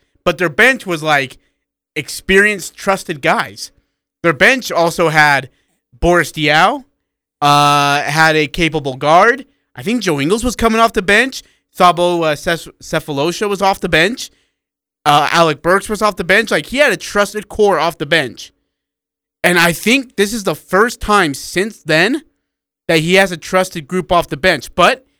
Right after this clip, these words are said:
two four one seven is right. He's not using it. Like, he gives Clarkson minutes, Favors minutes, and everybody else, it just depends on the night.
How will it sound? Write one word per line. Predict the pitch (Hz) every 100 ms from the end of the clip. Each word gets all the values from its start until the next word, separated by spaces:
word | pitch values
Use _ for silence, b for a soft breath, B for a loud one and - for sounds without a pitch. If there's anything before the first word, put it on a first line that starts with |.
| _ _ _ _ - 165 -
two | 208 269
four | 392 262
one | 220 233
seven | - 254 180
is | 151
right. | 226 156 -
He's | 135 196
not | 320 233
using | 147 240 285 117
it. | - _ _ _ _ _ _ -
Like, | 156 160
he |
gives | 180 170
Clarkson | - 185 240 247 240
minutes, | 240 247 240
Favors | - 202 214 220 185
minutes, | 214 226 202
and | 160 156
everybody | 185 208 196 190 190
else, | 160 139 -
it | 151
just | 175 160
depends | - 175 170
on | 165
the | 135
night. | 135 117